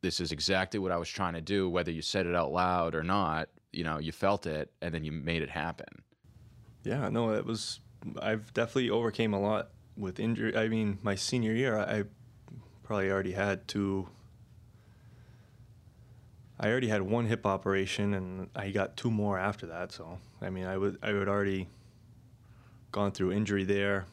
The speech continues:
Speaker 2: three coaching staffs, terrible <laughs> things in my junior and senior year that, um, were really hard for all the,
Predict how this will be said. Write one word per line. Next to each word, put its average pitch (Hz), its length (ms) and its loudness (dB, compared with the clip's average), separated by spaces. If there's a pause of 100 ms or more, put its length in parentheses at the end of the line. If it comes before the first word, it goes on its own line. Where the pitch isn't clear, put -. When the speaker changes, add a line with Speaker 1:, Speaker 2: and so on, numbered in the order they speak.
(120)
Speaker 2:
three 101 200 0
coaching 98 400 -2
staffs, 98 640 -2 (1700)
terrible 101 460 0
<laughs> - 120 -10
things 110 360 2 (220)
in 107 240 2
my 98 200 2
junior 98 340 0
and 95 100 -2
senior 95 240 -2
year 95 160 2
that, 92 220 0 (120)
um, 90 420 -6 (2500)
were 104 140 0
really 95 220 2
hard 98 200 -2
for 95 220 0
all 101 160 2
the, 101 80 -2